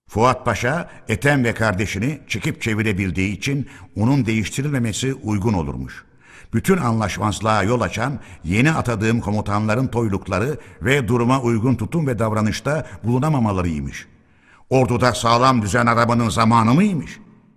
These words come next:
Ya Tanrı korusun, Ethem Bey orduyu dağıtırsa ne yapacakmışım?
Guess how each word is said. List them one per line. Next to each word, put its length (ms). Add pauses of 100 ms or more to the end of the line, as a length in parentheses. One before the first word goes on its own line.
(1300)
Ya 300
Tanrı 400
korusun, 600 (140)
Ethem 420
Bey 180
orduyu 460
dağıtırsa 840
ne 120
yapacakmışım? 800